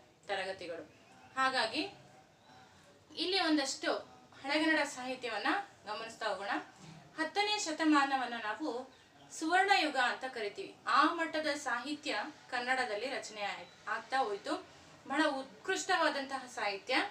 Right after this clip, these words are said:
ರಚನೆ ಆಗ್ತಾ ಹೋಯ್ತು ಹತ್ತನೇ ಶತಮಾನದಲ್ಲಿ.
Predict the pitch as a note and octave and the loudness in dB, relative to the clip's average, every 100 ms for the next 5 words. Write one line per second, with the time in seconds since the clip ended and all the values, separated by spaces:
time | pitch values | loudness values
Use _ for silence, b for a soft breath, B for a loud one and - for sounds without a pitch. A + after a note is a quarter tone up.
0 | - - G#3 G#3 A#3+ A#3 G#3+ - G#3 G3 | -6 -10 -6 -6 -6 -6 -6 -4 -4 -4
1 | F#3+ C#4 F4 - B3 - D4 C4+ B3 A3 | -8 -6 -8 -6 -8 -2 0 0 -2 -10
2 | G3+ F3+ E3+ D#3+ D#3 E3+ | -8 -8 -8 -8 -10 -12